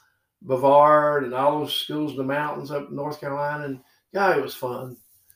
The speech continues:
But, uh, I don't know. I, I, I remember some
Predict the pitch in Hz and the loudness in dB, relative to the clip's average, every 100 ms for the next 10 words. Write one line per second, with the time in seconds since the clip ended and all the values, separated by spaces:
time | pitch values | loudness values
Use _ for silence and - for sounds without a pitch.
0 | _ _ _ 135 131 131 131 131 131 139 | _ _ _ -2 2 2 4 2 2 -2
1 | 127 - _ _ _ _ _ _ _ _ | -6 -14 _ _ _ _ _ _ _ _
2 | - 220 269 269 139 143 160 147 147 143 | -4 -2 -2 -2 0 0 2 2 2 2
3 | 160 175 185 156 - 208 | 0 0 -2 -4 -6 -6